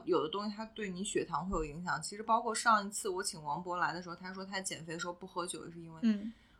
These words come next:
Speaker 1: 喝了酒之后，你的血糖会很快下降，对不对？
Speaker 2: 嗯。
Speaker 1: 然后你就会很饿，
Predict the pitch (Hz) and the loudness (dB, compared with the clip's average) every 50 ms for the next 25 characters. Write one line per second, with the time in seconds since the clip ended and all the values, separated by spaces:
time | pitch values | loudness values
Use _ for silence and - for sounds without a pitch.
0 | _ - - 254 254 254 262 254 - 160 139 139 - 190 196 208 180 160 185 190 | _ -8 0 4 4 4 4 6 6 6 6 6 4 -2 -2 -2 -4 -4 -4 -2
1 | - - 147 156 - 156 143 165 208 202 180 165 151 - - 175 175 - - 170 | 0 2 0 2 4 2 2 2 0 -4 -6 -6 -8 -6 -6 -4 -2 4 4 4
2 | 156 151 - 165 151 127 151 - 143 107 - - 98 - - _ 269 233 226 226 | 4 6 4 4 4 4 2 -4 -6 -8 -8 -12 -16 -18 -8 _ 6 8 10 10
3 | 220 226 196 175 196 185 165 190 202 202 196 - - 151 - - - 175 196 165 | 8 8 4 2 2 0 0 0 -2 -4 -6 -4 -4 -4 -4 0 0 4 4 4
4 | - | 2